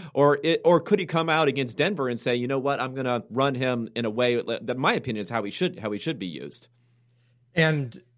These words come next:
Speaker 2: I know yards per carry isn't a great stat, but, you know, Alvin Kamara, three and a half yards per carry that game. Latavius Murray, four point one.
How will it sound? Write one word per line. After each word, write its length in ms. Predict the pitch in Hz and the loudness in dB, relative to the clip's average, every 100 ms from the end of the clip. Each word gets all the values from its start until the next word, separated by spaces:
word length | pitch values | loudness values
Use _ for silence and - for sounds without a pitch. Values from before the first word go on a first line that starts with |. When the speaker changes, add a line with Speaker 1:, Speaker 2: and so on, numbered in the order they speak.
| - | -2
Speaker 2:
I 80 | 143 | 0
know 80 | |
yards 300 | 196 165 147 | 4 4 2
per 100 | - | 0
carry 380 | 127 - 127 120 | -6 -2 0 0
isn't 180 | 101 104 | -4 -8
a 60 | 110 | -6
great 260 | 117 104 | -6 -6
stat, 380 | - 101 98 - | -8 -6 -6 -8
but, 200 | 110 101 | -8 -8
you 60 | 117 | -8
know, 100 | 104 | -6
Alvin 320 | 117 131 131 | -2 -2 -2
Kamara, 420 | 120 120 113 113 | -8 -4 -2 -2
three 160 | 107 127 | -2 -4
and 80 | 113 | -2
a 40 | |
half 200 | 113 107 | -2 -2
yards 200 | 113 107 | -2 -4
per 120 | - | -6
carry 240 | 107 110 104 | -8 -6 -4
that 200 | 101 104 | -4 -6
game. 180 | 117 110 | -8 -8
Latavius 500 | 107 117 120 110 - | -8 -6 -6 -6 -6
Murray, 200 | 110 101 | -6 -6
four 180 | - 113 | -6 -8
point 260 | - 113 | -6 -6
one. 180 | 120 110 | -4 -6